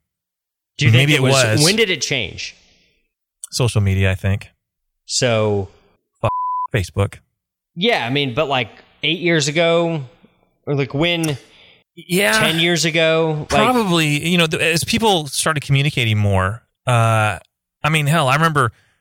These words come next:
Speaker 2: uh, the famous dentist in New York got, uh, had a website dedicated to them and just trashed him. It took him a lot of legal fees to get that thing taken down.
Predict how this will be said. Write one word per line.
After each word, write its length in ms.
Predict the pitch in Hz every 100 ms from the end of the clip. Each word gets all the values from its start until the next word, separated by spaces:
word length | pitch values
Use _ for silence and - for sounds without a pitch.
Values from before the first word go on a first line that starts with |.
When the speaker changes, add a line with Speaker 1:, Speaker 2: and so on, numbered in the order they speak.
| -
Speaker 2:
uh, 260 | 131 117 123
the 180 | 131 -
famous 320 | - 127 123 -
dentist 440 | 120 120 123 -
in 100 | 117
New 80 | 113
York 320 | 113 120 135
got, 320 | 117 113 107
uh, 360 | 120 110 104 107 -
had 200 | 123 113
a 40 |
website 560 | 107 120 127 139 139 123
dedicated 520 | 123 123 - 123 123
to 140 | - 131
them 300 | 131 139 135 _ _ -
and 380 | 123 113 110 101
just 320 | 113 107 - - _ _ -
trashed 480 | - 117 113 113 -
him. 120 | 101
It 80 | 98
took 160 | - 117
him 240 | 110 110 120
a 360 | 110 104 101 - _ -
lot 240 | 131 123
of 80 | 113
legal 260 | 123 113
fees 320 | 95 104 92 -
to 80 |
get 120 | 104 98
that 140 | 92
thing 180 | 107 98
taken 320 | 104 98 95
down. 400 | 95 92 90 110